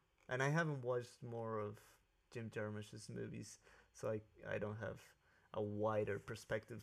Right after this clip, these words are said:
but I felt it was more, it was a little more similar to Coffee and Cigarettes, which is just a bunch of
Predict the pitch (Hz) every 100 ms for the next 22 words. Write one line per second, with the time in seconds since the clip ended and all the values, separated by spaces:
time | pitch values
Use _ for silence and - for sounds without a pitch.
0 | - 127 - - - - 131 151 147 147
1 | 143 135 131 - - _ - 131 135 135
2 | 139 135 135 135 135 - _ _ _ _
3 | _ _ _ - _ _ - - - 131
4 | 123 123 131 127 123 120 113 - 143 139
5 | 113 104 107 - 117 107 - 113 107 110
6 | 104 - 123 117 107 104 - 117 - 110
7 | 123 - 107 120 120 -